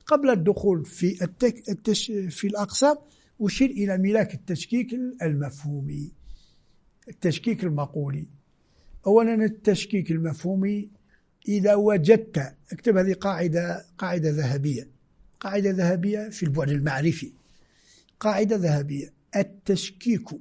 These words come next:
إذا و-، سمعت التشكيك، أو ليس التشكيك، سمعت وصفاً يثبت للمفهوم،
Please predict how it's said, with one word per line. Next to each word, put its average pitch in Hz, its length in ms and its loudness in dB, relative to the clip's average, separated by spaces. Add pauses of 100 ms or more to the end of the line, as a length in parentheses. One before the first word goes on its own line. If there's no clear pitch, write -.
إذا 180 200 0
و-، 190 320 -2
سمعت 180 580 0 (1500)
التشكيك، - 1040 -2 (220)
أو 185 640 0 (100)
ليس 202 240 0
التشكيك، 156 520 -4 (720)
سمعت 190 640 0 (420)
وصفاً 208 500 2
يثبت 185 600 0
للمفهوم، 226 880 0